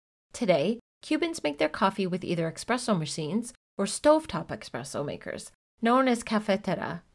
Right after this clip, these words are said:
or better known by their Italian name, the moka pot.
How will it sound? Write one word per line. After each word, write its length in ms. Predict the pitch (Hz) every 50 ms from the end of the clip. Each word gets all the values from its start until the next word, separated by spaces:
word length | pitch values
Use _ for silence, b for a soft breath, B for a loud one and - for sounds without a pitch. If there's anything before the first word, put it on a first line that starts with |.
| _ - -
or 140 | - 175
better 260 | 147 180 170 170 190 190
known 280 | 180 165 165 160 175
by 140 | 170 180 165
their 200 | 165 170 165 165
Italian 480 | 165 165 - - 269 302 302 262 180 151
name, 380 | 151 156 151 196 214 214 214 _ _ _ -
the 80 | -
moka 340 | 254 294 339 339 - 220 208
pot. 220 | - - - -